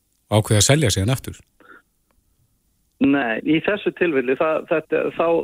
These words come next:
Speaker 2: þá er raun og veru viðkomandi eins og ég, ég, eh, svona les í aðstæðuna, þá er náttúrulega viðkomandi fyrst og fremst hugsað til þess að kaupa eignina til að selja hann aftur og þá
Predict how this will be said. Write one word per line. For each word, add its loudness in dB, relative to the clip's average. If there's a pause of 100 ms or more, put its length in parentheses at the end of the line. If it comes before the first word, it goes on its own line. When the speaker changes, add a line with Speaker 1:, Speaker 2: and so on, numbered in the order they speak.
Speaker 2:
þá -2
er 4
raun 0
og 4
veru 2
viðkomandi 0 (140)
eins 0
og 0
ég, 0 (160)
ég, 2
eh, 0 (640)
svona 2 (160)
les 2
í 2
aðstæðuna, -2
þá -2
er 2
náttúrulega 0
viðkomandi 0
fyrst 0
og -2
fremst -2
hugsað 0
til 0
þess -4
að -6
kaupa 0
eignina -4
til 0
að -8
selja 0
hann 2
aftur 0
og -6
þá 2